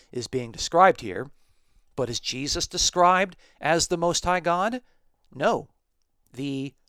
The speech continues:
authoritative angel from heaven, the heavenly messenger, indicates that Jesus will be called the Son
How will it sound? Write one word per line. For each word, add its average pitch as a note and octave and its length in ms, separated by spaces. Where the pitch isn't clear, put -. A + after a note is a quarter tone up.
authoritative G3 1120
angel E3+ 380
from E3 180
heaven, C3 340
the G2 100
heavenly G3+ 440
messenger, C#3+ 600
indicates D3+ 800
that A#2+ 100
Jesus C3+ 480
will C3+ 160
be C#3+ 80
called C3+ 400
the F#3 220
Son B2 720